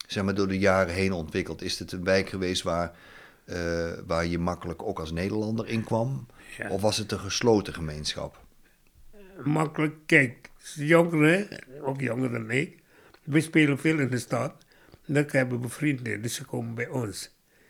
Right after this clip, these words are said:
Speaker 2: Sommigen met, eh, bij, met andere jongens die ook dansen voor onze muziek.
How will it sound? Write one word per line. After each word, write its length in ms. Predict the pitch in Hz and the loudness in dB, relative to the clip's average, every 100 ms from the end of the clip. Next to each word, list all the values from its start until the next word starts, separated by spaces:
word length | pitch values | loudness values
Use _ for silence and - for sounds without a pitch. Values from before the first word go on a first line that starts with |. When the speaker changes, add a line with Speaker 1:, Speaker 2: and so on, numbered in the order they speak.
| _ | _
Speaker 2:
Sommigen 540 | - 135 127 - 135 | -4 0 -2 -2 -4
met, 200 | 117 110 - | -2 -4 -8
eh, 420 | 110 104 95 98 101 - _ _ - - _ _ | -8 -4 -2 -2 -4 -8 _ _ -20 -20 _ _
bij, 280 | 123 113 113 | -2 0 0
met 200 | 113 117 | -4 -4
andere 360 | 123 120 117 | -2 -2 -2
jongens 460 | 120 131 147 160 139 | -2 -2 -2 -4 -4
die 280 | 120 113 120 | -6 -6 -4
ook 260 | 139 123 | -4 -4
dansen 480 | 113 117 123 - 135 | -4 -4 -4 -4 -4
voor 340 | 131 120 107 117 - | -4 -6 -6 -12 -14
onze 160 | 143 123 | -14 -12
muziek. 520 | 117 107 127 127 - | -10 -10 -8 -8 -10